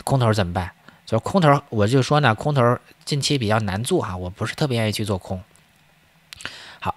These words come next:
这个图。好，我们再看一下传统股道指。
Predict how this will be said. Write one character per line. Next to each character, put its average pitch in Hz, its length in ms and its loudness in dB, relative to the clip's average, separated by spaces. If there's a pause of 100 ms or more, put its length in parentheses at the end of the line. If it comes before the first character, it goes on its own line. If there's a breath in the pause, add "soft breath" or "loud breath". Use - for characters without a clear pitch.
这 127 120 -2
个 107 80 2
图。 - 200 -6 (800 loud breath)
好， 113 160 6
我 131 80 8
们 131 160 6
再 151 160 4
看 147 160 4
一 - 20 2
下 107 440 8 (240)
传 127 180 0
统 143 160 0
股 101 160 -2 (400)
道 139 180 8
指。 - 240 -4